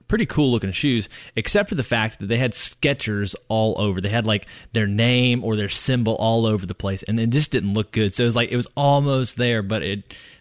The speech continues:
didn't ever quite make the cut for me. That being said,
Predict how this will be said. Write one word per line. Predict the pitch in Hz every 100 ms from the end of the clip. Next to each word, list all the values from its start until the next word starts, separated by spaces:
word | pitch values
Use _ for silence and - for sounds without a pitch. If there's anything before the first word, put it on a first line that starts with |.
| -
didn't | 90 107 98
ever | 90 98
quite | 95 - 92 -
make | 92 92 -
the |
cut | 85 - -
for | - 87
me. | 90 92 - -
That | 110 160 180
being | 160 127
said, | 107 - 120 107